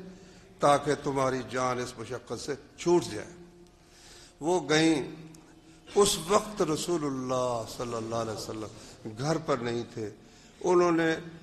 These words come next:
हज़रत आयशा रज़ी अल्लाह अन्हा को, अन्हा को बात बता दी कि मैं इस मकसद के लिए आई। ये कहकर घर वापस आ गई।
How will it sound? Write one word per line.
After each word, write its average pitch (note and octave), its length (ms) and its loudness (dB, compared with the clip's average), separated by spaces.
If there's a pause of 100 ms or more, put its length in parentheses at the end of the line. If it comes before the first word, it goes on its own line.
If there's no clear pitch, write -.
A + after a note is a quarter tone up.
(500)
हज़रत E3 360 4
आयशा D#3+ 480 6
रज़ी C#3 280 0
अल्लाह C3+ 340 2 (140)
अन्हा B2+ 340 0
को, A#2 160 -8 (1000)
अन्हा C3+ 300 -2
को B2+ 160 -4
बात B2+ 340 0
बता B2+ 260 0
दी C3 100 -4
कि C#3+ 120 -4
मैं C#3+ 180 0
इस E3 140 -2 (100)
मकसद G3 420 4
के F3 100 2
लिए D3 200 -2
आई। A2+ 200 -8 (1500)
ये F3+ 260 6
कहकर D3+ 440 0
घर C3 240 -2
वापस D#3+ 380 0
आ C#3 140 0
गई। B2 180 -8